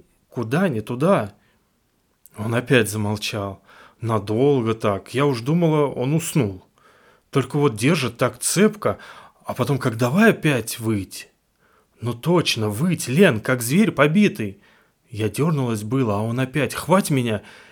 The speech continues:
и обратно на стул усадил. Говорит, чтоб не боялась. Просто говорит, что точно свихнется, если не выговорится.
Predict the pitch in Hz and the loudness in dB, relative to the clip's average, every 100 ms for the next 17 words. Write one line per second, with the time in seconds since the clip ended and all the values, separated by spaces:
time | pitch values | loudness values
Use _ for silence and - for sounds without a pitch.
0 | - 135 151 156 156 160 151 151 - 165 | -6 2 2 6 4 4 0 0 0 0
1 | 120 - 110 104 95 - _ _ _ _ | 0 -2 -4 -4 -8 -10 _ _ _ _
2 | _ 110 113 113 185 - - 170 165 156 | _ -8 -2 0 0 -2 -2 -2 0 -2
3 | 147 185 127 104 98 98 - - _ _ | 2 2 2 0 -2 -4 -10 -20 _ _
4 | _ _ _ _ _ - 160 233 - 139 | _ _ _ _ _ -4 2 4 4 0
5 | 123 127 139 180 226 - 135 - 147 - | 0 2 2 4 2 0 -10 -4 -2 -2
6 | - 196 202 151 - 156 - 190 233 - | 0 2 2 -2 -2 -2 0 0 0 0
7 | 131 180 170 180 196 214 127 117 101 - | -2 0 0 0 2 2 2 -2 -2 -6
8 | 107 98 | -14 -18